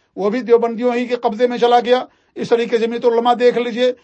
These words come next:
وہ بھی دیوبندی علماء ہی کے قبضے میں ہے۔ کسی اہل حدیث عالم کی نمائندگی اور صدارت نہیں ملتی ہے وہاں پر، جبکہ تاسیس میں اہل حدیث علماء کا کردار رہا۔ تو یہاں وضع-، یہاں پر وحدت امت کا راگ کیوں نہیں الاپتے آپ؟ کیا کبھی آپ نے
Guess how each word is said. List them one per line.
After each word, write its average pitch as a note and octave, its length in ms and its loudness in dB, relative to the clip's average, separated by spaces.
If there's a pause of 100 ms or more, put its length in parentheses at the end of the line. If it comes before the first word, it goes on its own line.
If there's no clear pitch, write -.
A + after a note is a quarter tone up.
(160)
وہ G3 120 -2
بھی B3 120 0
دیوبندی A#3 460 0
علماء A3+ 320 2
ہی B3 160 -2
کے C#4+ 100 -2
قبضے B3 340 0
میں B3 120 -2
ہے۔ A3+ 120 -2 (360)
کسی G#3 220 -6
اہل A#3+ 180 4
حدیث A#3 280 0
عالم A#3+ 280 2
کی A#3+ 80 -4
نمائندگی A3+ 480 -2
اور A#3+ 100 6
صدارت A3+ 400 0
نہیں A#3 140 -4
ملتی A#3 300 -6
ہے A#3 60 4
وہاں A3+ 200 2
پر، B3 140 -4 (440)
جبکہ G3+ 320 -4
تاسیس A#3 460 0
میں A3+ 120 -2
اہل G#3+ 120 0
حدیث G#3+ 260 -4
علماء A#3 200 -2
کا A#3+ 120 -2
کردار A#3+ 400 2
رہا۔ A#3 200 2 (420)
تو - 80 -10
یہاں G3+ 180 2
وضع-، G#3+ 260 2 (240)
یہاں F3+ 420 0
پر C4 160 2
وحدت A3+ 320 4
امت A#3+ 420 2
کا A3 200 2 (680)
راگ G3+ 200 2
کیوں - 240 -4
نہیں E4+ 140 0
الاپتے B3 380 2
آپ؟ - 480 -6
کیا G#3+ 120 2
کبھی A3+ 280 -2
آپ A3 300 2
نے A#3+ 180 0